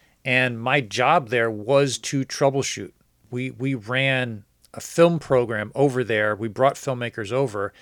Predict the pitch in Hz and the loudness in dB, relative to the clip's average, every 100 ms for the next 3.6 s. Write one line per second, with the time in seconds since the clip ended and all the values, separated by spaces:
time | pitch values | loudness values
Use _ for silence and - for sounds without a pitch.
0 | - - _ _ 135 127 127 120 - 131 | -20 -20 _ _ -4 -2 -4 -10 -10 -2
1 | 185 202 147 156 156 147 110 120 147 - | -2 0 -2 0 -2 -4 -6 -4 -4 -4
2 | - 151 - 147 - 135 - 135 139 135 | -4 -4 0 -2 0 -4 -4 -4 -2 -4
3 | - 127 123 151 156 | -6 -6 -4 -4 -2